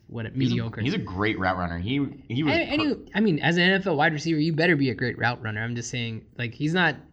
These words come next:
Speaker 1: he's not talented enough to be a number two, I think. He's a number three,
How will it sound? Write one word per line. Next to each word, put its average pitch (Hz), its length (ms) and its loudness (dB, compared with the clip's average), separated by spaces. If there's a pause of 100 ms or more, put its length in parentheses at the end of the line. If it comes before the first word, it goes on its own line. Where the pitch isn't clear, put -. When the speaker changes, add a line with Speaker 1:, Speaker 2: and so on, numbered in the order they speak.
Speaker 1:
he's 151 140 -8
not 202 180 0
talented 131 560 -2 (360)
enough 113 360 -8
to 113 240 -8
be 110 180 -6
a 110 60 -6
number 107 220 -8
two, 107 200 -12
I 101 80 -8
think. - 200 -16
He's 180 180 0
a 240 60 4
number 233 240 4
three, 202 380 0